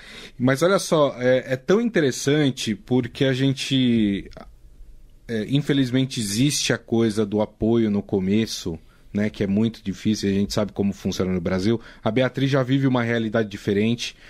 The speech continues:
porque ela tá sempre vencendo campeonatos, tá sempre conquistando medalhas. Então ela tem,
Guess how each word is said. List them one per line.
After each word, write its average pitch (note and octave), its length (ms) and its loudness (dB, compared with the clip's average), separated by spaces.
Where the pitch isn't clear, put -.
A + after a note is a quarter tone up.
porque A2+ 260 -2
ela A2+ 180 2
tá A#2 120 -4
sempre A#2 280 -2
vencendo A2 440 0
campeonatos, G#2 680 -2
tá G#2 120 -4
sempre A2 280 -2
conquistando A2 420 0
medalhas. G#2+ 640 0
Então B2+ 340 0
ela C3+ 200 2
tem, A2 580 -2